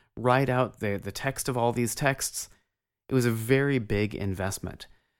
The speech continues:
And so even though Constantine is trying to sort of leave his, leave his great legacy to the church,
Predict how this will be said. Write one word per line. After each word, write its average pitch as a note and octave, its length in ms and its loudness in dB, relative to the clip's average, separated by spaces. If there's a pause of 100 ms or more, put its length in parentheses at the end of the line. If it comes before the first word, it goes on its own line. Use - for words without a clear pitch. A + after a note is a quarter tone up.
(640)
And C#3 140 6
so D3 360 6
even F#3 320 2
though C#3 300 2 (120)
Constantine B2+ 680 0
is G2+ 420 -2 (120)
trying A2+ 260 0
to A2 100 -8
sort G#2 160 -4
of G2 240 -6
leave C3 260 2
his, A#2 240 0
leave B2+ 160 2
his A#2 140 -2
great - 320 0
legacy C3 400 2
to A#2 100 2
the G#2 120 -2
church, - 500 -4